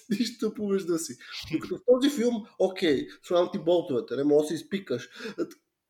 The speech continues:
К-, кашира си постоянно ръцете в джоба. Е, абсурдната сцена, където не мога да си обуеш обувките, затова ходиш с някакви такива,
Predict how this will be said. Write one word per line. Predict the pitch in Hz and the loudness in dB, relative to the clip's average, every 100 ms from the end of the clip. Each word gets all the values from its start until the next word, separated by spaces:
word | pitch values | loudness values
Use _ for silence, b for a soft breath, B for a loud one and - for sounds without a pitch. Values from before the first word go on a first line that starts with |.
| _ - | _ 0
К-, | 214 196 - 151 | 0 0 -8 -10
кашира | 165 180 196 | -6 0 0
си | 190 196 | 0 -6
постоянно | - - 185 185 185 | -10 2 4 4 2
ръцете | 190 196 190 | 2 2 2
в | 175 | -2
джоба. | 139 175 147 123 113 214 202 B B B B 190 | 4 4 6 4 2 -6 -14 B B B B 4
Е, | 160 - - - | 4 4 -4 -10
абсурдната | 185 - 214 202 190 | -10 4 6 6 4
сцена, | 196 202 202 | 4 4 6
където | 202 202 | 4 4
не | |
мога | 190 196 | 4 4
да | |
си | 196 | 2
обуеш | 165 190 190 | -2 0 0
обувките, | 160 254 - | -2 -2 -2
затова | 156 - 180 | -10 -6 -2
ходиш | 190 196 | 4 4
с | - 190 | 2 -2
някакви | 196 - | -4 -6
такива, | - 190 190 185 | -10 -2 0 0